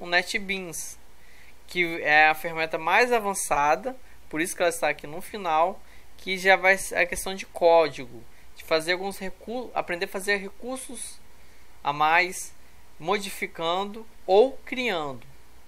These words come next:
Então, no gimp, vou clicar em download.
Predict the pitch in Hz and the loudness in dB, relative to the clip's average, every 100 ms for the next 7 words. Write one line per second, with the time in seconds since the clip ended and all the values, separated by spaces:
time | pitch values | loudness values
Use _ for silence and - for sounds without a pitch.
0 | - - - - - - - - - - | -16 -14 -14 -14 -14 -12 -8 -8 -10 -10
1 | - - - 147 220 226 269 214 175 196 | -12 -12 -12 0 2 4 2 0 -2 -2
2 | 214 208 170 175 175 175 160 139 143 139 | -2 -2 0 -2 -2 4 6 6 4 -8
3 | 143 165 214 196 156 180 208 | 4 6 6 6 2 0 -4